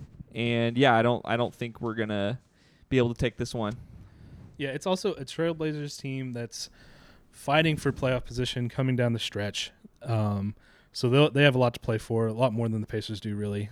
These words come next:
Speaker 1: And they're
Speaker 2: So
Speaker 1: getting healthier, too.
Speaker 2: Yeah. And then that'll bring us to next Thursday, ho-, a game against the Nets. What do you got for this one, Jack?
Speaker 1: W-, we got this one. This is a win.
Speaker 2: You think so?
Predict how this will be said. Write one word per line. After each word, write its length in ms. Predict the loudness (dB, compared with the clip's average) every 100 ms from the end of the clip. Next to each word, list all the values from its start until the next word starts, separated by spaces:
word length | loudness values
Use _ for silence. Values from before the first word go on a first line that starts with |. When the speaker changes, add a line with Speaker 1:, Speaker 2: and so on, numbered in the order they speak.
| -6
Speaker 1:
And 80 | 2
they're 160 | 2
Speaker 2:
So 60 | 4
Speaker 1:
getting 200 | 2 2
healthier, 480 | 2 2 2 0 0
too. 340 | 0 -2 -2 -6 -14 -16 -20 _ _ -20 -4
Speaker 2:
Yeah. 320 | 2 2 0 -12 -20 -20 -20 -20 _
And 100 | 2
then 120 | 6 10
that'll 180 | 10
bring 160 | 10 8
us 140 | 6 4
to 60 |
next 280 | 0 0 0
Thursday, 560 | 0 0 0 2 2 0 -6
ho-, 300 | -4 2 2 4
a 300 | 4 6 4
game 220 | 4 4
against 260 | 4 2 0
the 60 | -2
Nets. 320 | -4 -4 -2
What 100 | 2
do 60 | 4
you 60 |
got 140 | 4 0
for 100 | -4
this 140 | -6
one, 100 | -6
Jack? 220 | -6 -10 -12 -20 -20 _ _ _ _ _ _
Speaker 1:
W-, 220 | -4 -2 -4
we 180 | 0 2
got 240 | 4 2 0
this 160 | -4
one. 140 | -4 -4
This 140 | -2
is 40 | 0
a 60 |
win. 220 | 0 -2 -6 -18 -20 -20 _
Speaker 2:
You 60 | 2
think 140 | 4
so? 280 | 8 6 6